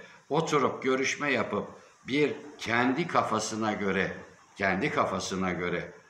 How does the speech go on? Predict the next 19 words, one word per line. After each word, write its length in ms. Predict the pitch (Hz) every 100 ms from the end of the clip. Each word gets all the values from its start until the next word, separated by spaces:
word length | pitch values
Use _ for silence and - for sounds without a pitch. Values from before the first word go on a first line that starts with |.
| _
bir 140 | 139 131
anlaşma 580 | 123 127 127 120 143
ortaya 320 | 131 - 98 92
çıkarması 800 | - - 92 90 92 - 208
vahim 340 | 107 90 147 254
bir 120 | 285
durum. 340 | 311 190 - - _ _ _ _ -
Şimdi 300 | 107 101 101
karşımıza 960 | 120 123 113 104 101 185 - - - - -
böyle 280 | 135 151 175
bir 140 | 220
durum 260 | 170 208 285
çıktı 440 | - 233 - 131
bugün. 260 | - 80 78 - _ _ _
Yani 340 | 107 117 117 101 - - - _ -
Libya'da 840 | 95 151 139 127 107 160 220 -
bir 440 | 160 170 - - 151
başbakan 560 | 151 - 117 113 104
yardımcısı 720 | 101 95 90 87 85 80 -